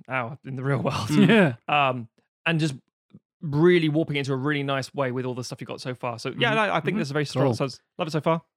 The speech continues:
Speaker 3: Mm-hmm. What's more, the Rift engine there is powering up once more.
Speaker 1: Oh,
Speaker 2: Uh-oh.
Speaker 1: shit.
Speaker 3: At Gurr's headquarters,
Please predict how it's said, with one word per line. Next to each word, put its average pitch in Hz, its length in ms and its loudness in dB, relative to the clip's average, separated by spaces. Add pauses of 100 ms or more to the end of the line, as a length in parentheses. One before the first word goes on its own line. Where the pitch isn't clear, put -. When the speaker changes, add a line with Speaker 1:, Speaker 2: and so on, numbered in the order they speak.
Speaker 3:
Mm-hmm. 147 160 -4 (320)
What's 175 300 -2
more, 143 380 2 (120)
the 131 180 -4
Rift 156 300 -2
engine 131 460 -4
there 127 320 -6 (120)
is 135 160 -10
powering 127 600 -6
up - 420 -14
once 123 340 -14
more. 123 360 -10 (120)
Speaker 1:
Oh, - 60 -20
Speaker 2:
Uh-oh. 107 340 -2
Speaker 1:
shit. 131 520 0 (840)
Speaker 3:
At 151 160 -4
Gurr's 175 300 4
headquarters, - 720 -2